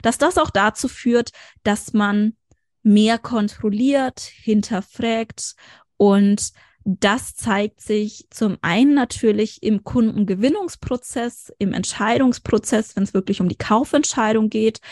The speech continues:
Es kann sich aber auch zeigen später, also wirklich in der Zusammenarbeit,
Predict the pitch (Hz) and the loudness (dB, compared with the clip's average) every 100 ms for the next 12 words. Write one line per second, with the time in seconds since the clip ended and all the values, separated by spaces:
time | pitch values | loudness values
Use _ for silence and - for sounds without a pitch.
0 | - - - - 269 311 349 254 226 220 | -20 -18 -16 -4 2 2 2 0 0 0
1 | 202 - 220 190 202 202 202 - - - | -2 -4 -2 0 0 0 0 -4 -14 -6
2 | 214 233 - 294 254 233 196 202 185 190 | -2 -2 -2 -2 0 0 0 0 -2 -2
3 | 208 - 240 254 233 - 202 202 220 214 | -4 2 4 4 2 -4 -4 2 4 4
4 | 196 185 185 185 | 0 -2 -2 -4